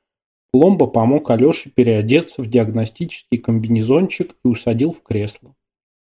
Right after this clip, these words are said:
«Ты, наверное, догадался, что слово «диагностический» происходит от слова «диагноз». Скоро тебе станет ясно, что такое диагностический комбинезон». «Что будем смотреть?» спросил профессор.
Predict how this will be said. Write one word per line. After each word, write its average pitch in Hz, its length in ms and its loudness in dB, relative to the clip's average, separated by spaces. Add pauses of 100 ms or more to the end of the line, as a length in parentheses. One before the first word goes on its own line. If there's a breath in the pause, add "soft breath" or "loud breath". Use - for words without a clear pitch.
(400)
«Ты, 147 60 2
наверное, 196 460 4
догадался, 185 640 2
что - 180 -12
слово 147 340 2
«диагностический» 117 1040 -2
происходит 110 760 -2
от 98 140 -8
слова 143 320 2
«диагноз». 120 760 0 (720)
Скоро 156 400 2 (720)
тебе 127 260 2
станет 170 420 -4
ясно, 131 400 0
что 143 220 -2
такое 160 320 0
диагностический 117 880 -2
комбинезон». 135 800 0 (1160)
«Что 160 120 4
будем 139 220 2
смотреть?» 117 640 -2 (240)
спросил 139 340 -2
профессор. 131 720 -4